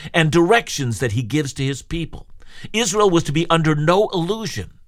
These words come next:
but that the God of Abraham and Isaac and Jacob and the God of Moses had spoken, and not some idol or some false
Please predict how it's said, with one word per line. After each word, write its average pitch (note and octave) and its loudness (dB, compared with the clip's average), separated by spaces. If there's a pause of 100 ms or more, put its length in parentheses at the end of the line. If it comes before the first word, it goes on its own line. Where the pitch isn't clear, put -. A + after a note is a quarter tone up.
(100)
but F3 0
that F#3 0
the F3 2
God A3 4
of A3 4
Abraham E3+ 2
and G#2+ -4
Isaac G3 0
and D#3 -2
Jacob B2+ -4 (160)
and C#3+ 0
the D3+ 2
God F#3 -2
of B2 -2
Moses D3+ 0 (260)
had D#3 0
spoken, D3 0 (160)
and D3+ 4
not A#3+ 0
some D#3 0
idol G#2 -2
or G#2+ -4
some C3+ 0 (140)
false F3 0